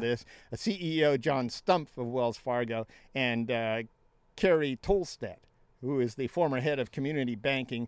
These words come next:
Speaker 2: Screw both of you.
Speaker 1: And
Speaker 2: Just
Speaker 1: how d-, and
Speaker 2: screw
Speaker 1: how
Speaker 2: you.
Speaker 1: did they benefit, Nathan? Because when they were able to claim they had more accounts than any bank in the world, their
Speaker 2: Yeah.
Speaker 1: stock went up,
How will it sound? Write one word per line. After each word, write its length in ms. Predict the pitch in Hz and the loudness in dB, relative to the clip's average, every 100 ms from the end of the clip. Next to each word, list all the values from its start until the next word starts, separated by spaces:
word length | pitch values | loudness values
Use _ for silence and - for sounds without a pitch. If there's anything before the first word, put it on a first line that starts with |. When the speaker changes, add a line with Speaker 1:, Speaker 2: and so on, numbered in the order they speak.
| - - | -10 -16
Speaker 2:
Screw 420 | - - 311 247 | -10 -4 0 2
both 300 | 196 185 - | 4 4 2
of 140 | 120 | -4
you. 140 | 117 101 | -4 4
Speaker 1:
And 180 | 175 175 | 8 10
Speaker 2:
Just 100 | 196 | 10
Speaker 1:
how 60 | 233 | 10
d-, 40 | - | 8
and 180 | 190 190 | 6 8
Speaker 2:
screw 80 | 214 | 10
Speaker 1:
how 60 | |
Speaker 2:
you. 60 | 262 | 10
Speaker 1:
did 140 | 247 214 | 8 8
they 120 | 202 | 8
benefit, 400 | 190 202 208 214 | 8 6 6 4
Nathan? 400 | 202 208 214 180 | 4 4 4 4
Because 480 | 175 180 180 160 143 | 2 4 4 4 2
when 240 | 170 180 | 2 6
they 120 | 180 | 6
were 120 | 196 196 | 8 8
able 180 | 185 175 | 6 2
to 20 | |
claim 240 | - 180 170 | 2 2 4
they 100 | 160 | 4
had 180 | 160 | 2
more 440 | 139 156 170 160 151 - - - - | 2 2 4 4 2 -6 -20 -10 -6
accounts 560 | 143 - 196 190 - | -4 4 4 4 2
than 140 | 170 160 | 2 4
any 160 | 160 | 4
bank 320 | 143 156 156 | 4 4 4
in 80 | 147 | 0
the 60 | 139 | 2
world, 280 | 143 143 139 | 6 4 4
their 80 | 131 | 0
Speaker 2:
Yeah. 80 | 123 | 6
Speaker 1:
stock 300 | 160 185 - | 8 8 6
went 180 | 175 165 | 4 6
up, 240 | 147 143 | 6 4